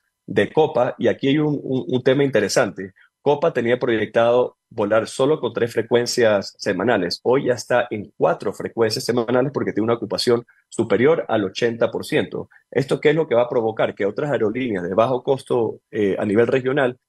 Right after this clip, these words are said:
vean el destino de Manta como un destino interesante para volar y generar más competencia. Lo que necesitamos como país, otra vez, Pocho, es generar política pública para poder atraer más aerolíneas a volar,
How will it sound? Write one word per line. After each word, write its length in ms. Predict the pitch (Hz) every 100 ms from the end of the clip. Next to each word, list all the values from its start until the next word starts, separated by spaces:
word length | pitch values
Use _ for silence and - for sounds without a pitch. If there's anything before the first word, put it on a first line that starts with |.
| _ -
vean 300 | 131 147 110
el 100 | 95
destino 380 | 95 - 127 123
de 80 |
Manta 340 | 113 131 135 147
como 220 | 107 98
un 140 | 110
destino 260 | 123 - 127
interesante 540 | 123 104 87 113 120
para 180 | 120 120
volar 320 | 123 151 131 - _ _
y 140 | - 143
generar 360 | 139 107 110
más 140 | 117 117
competencia. 580 | - 139 - 120 95 82
Lo 140 | 95
que 100 | 110
necesitamos 560 | 104 101 101 143 175 175
como 240 | 135 117
país, 320 | 117 147 165
otra 220 | - - 135
vez, 160 | 139
Pocho, 380 | 139 165 - 113
es 280 | 131 135 - _ _
generar 480 | 117 117 107 127 151
política 680 | 160 135 123 131 160 135 -
pública 400 | 117 131 151 151
para 260 | 113 95
poder 220 | - 104 -
atraer 460 | 117 113 107 113 -
más 360 | 107 120 139
aerolíneas 560 | 156 127 139 156 160 -
a 120 | 113
volar, 440 | 104 95 117 98